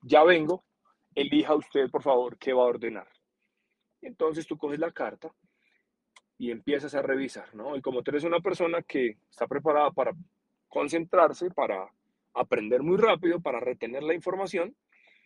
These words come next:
entonces cogiste la carta y te la aprendiste, toda.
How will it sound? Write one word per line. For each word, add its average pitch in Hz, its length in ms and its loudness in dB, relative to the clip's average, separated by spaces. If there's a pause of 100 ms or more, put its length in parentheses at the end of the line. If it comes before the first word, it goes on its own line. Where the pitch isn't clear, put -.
(500)
entonces 143 840 -2
cogiste 139 400 -4
la 156 140 2
carta 135 400 -4
y 135 80 -8
te 131 180 0
la 123 80 2
aprendiste, 110 600 -4 (420)
toda. 127 260 2